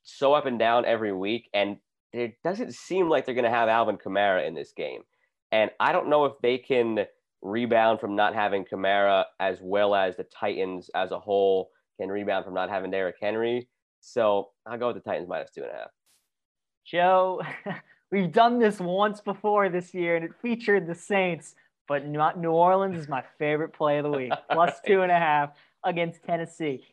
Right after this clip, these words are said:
Speaker 2: It worked out for me in week one when we went head-to-head with the Saints. I'm hoping it, it has the same luck.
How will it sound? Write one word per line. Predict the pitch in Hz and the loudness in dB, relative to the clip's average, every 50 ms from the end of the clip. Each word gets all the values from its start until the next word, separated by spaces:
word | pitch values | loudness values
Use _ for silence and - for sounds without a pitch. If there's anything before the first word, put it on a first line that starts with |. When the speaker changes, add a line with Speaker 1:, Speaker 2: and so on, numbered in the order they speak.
| _ - | _ -6
Speaker 2:
It | 175 180 | -4 -2
worked | 185 185 214 269 285 277 277 | 2 4 6 6 6 6 4
out | 277 262 285 285 285 - | 6 6 6 4 4 0
for | - 254 247 233 220 | 2 4 4 4 4
me | 214 208 | 2 0
in | 202 202 | 0 0
week | 208 220 208 208 | 0 -2 -2 -2
one | 214 233 240 226 208 | 2 4 4 4 2
when | 196 | 0
we | 190 196 190 | -2 -4 -4
went | 196 190 180 | -4 -4 -2
head-to-head | 185 190 196 190 190 180 185 190 190 | -2 -2 -2 -2 -2 0 0 0 0
with | 180 180 - | -2 -4 -8
the | 156 | -10
Saints. | - _ 175 156 151 147 147 | -12 _ -10 -8 -8 -6 -6
I'm | 165 156 160 | -4 -2 0
hoping | 170 175 175 175 170 151 | 0 0 0 0 -2 -4
it, | 151 147 147 143 143 | -2 -2 -4 -4 -4
it | 156 147 | -4 -2
has | 156 160 156 151 139 139 | 2 2 2 2 0 -4
the | 139 135 | -12 -16
same | - - 156 147 143 139 | -12 -10 -8 -8 -6 -6
luck. | 135 139 139 135 131 127 | -6 -4 -2 -2 -2 -4